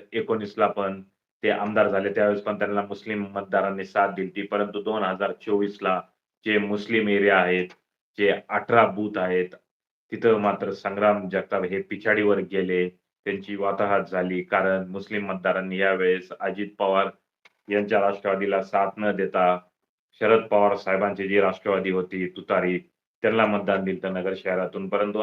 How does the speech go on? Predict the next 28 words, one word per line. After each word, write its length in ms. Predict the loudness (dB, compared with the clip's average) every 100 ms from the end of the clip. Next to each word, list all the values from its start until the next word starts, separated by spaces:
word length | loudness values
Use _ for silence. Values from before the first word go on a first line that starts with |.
| -4
असं 200 | -2 2
असलं 420 | 2 2 -2 -4 -4 2
तरी 240 | 2 2
संग्राम 400 | -2 -4 0 -2
जगताप 380 | -2 -4 -2 -2
हे 220 | 0 0 -2 _ _ 2
चाळीस 320 | 4 4 2
हजारच्या 380 | 0 2 2 0
मताधिक्याने 640 | 0 0 -2 -2 -2 -2 -2
निवडून 380 | 0 2 2
आले 200 | 2 2
होते 380 | -2 -2 0 -2 -2 -6
आणि 160 | -6 -2
त्यानंतर 560 | 0 0 -2 -2 -2
त्यांनी 400 | 0 -4 -2 -6 -6 0
एक 200 | 0 2
गणित 260 | -2 0 -2
आखलं 360 | -2 -2 -4 -4
की 60 | -8
नगर 320 | -4 -2 -4 -6 _ _ _ _ _ _ 0
शहरामध्ये 600 | 4 4 2 -2 -4 -4 0
जर 200 | 2 4
आपल्याला 380 | 2 0 0 0
प्रदीर्घ 440 | -2 -2 -2 0 2 2
काळ 320 | 2 4 2 -2 -4
राजकारण 440 | -4 0 -2 0
करायचं 340 | -2 -2 0 0
आहे, 260 | 0 -4